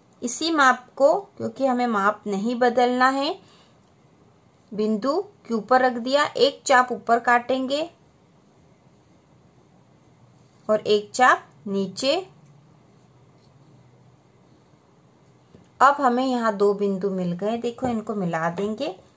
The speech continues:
एक बिंदु तो ये वाला है और एक बिंदु ये है। तो इस बिंदु को नाम दे सकते हैं, मान लिया हमने इसको नाम दे दिया आर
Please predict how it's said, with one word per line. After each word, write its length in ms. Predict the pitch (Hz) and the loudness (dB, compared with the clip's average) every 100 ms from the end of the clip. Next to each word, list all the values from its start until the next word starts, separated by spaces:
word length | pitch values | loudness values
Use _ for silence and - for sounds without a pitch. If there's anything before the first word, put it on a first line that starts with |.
| _ _ - | _ _ -10
एक 240 | 190 196 | -10 -6
बिंदु 300 | 202 185 196 | -4 -4 -6
तो 160 | 190 180 | -6 -6
ये 240 | 170 170 | -4 -2
वाला 300 | 185 220 240 | 2 2 2
है 300 | 262 269 302 - _ _ _ _ _ _ _ _ | 0 -2 -6 -10 _ _ _ _ _ _ _ _
और 200 | - 269 | -2 0
एक 200 | 285 233 185 | 0 -2 -2
बिंदु 440 | 185 180 233 370 - _ _ | 0 0 -2 -4 -8 _ _
ये 280 | 240 254 330 | -12 -6 -4
है। 200 | 339 294 294 - _ _ | -2 -4 -4 -8 _ _
तो 60 | - | -2
इस 180 | 359 302 | -2 -2
बिंदु 360 | 302 269 277 | -4 -2 -2
को 140 | 285 320 | 0 2
नाम 360 | 254 190 208 | 2 2 2
दे 140 | 214 208 | 0 0
सकते 380 | - 214 - 269 | 0 -4 -6 -4
हैं, 60 | |
मान 280 | 277 240 196 | -2 -2 -2
लिया 240 | 196 202 214 | 0 0 0
हमने 260 | 202 202 | -2 -4
इसको 260 | 202 - 214 | -6 -8 -6
नाम 260 | 202 185 | -4 -4
दे 100 | 185 | -6
दिया 220 | 190 220 - - | -6 -6 -4 0
आर 360 | 175 190 262 | 2 4 2